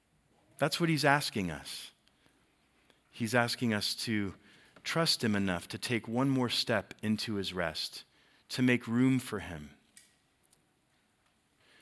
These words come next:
There are lots of ways to do this, and we're gonna continue to talk about it as we go through the year. I'll just give you one simple example from my own life.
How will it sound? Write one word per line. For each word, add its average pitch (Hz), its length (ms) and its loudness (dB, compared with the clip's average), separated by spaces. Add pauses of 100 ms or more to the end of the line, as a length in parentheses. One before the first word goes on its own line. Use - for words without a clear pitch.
(1400)
There 123 160 6
are 113 60 8
lots 120 280 4
of 113 120 -4
ways 110 320 4
to 107 100 -4
do 92 180 -2
this, 82 280 -2
and 95 100 -4
we're 110 120 -2
gonna 107 180 0
continue 117 480 0
to 110 100 -2
talk - 300 -4
about 98 260 2
it 92 140 -4
as 95 240 -6
we 90 260 -4 (120)
go 120 160 2
through 120 240 -4
the 98 100 -4
year. 92 480 -2 (640)
I'll 143 140 -2
just 170 200 -2
give 123 160 0
you 107 140 0
one 107 320 2
simple 113 460 -2
example 92 540 -4
from 104 200 -6
my 90 200 -2
own 87 180 -4
life. 71 420 -12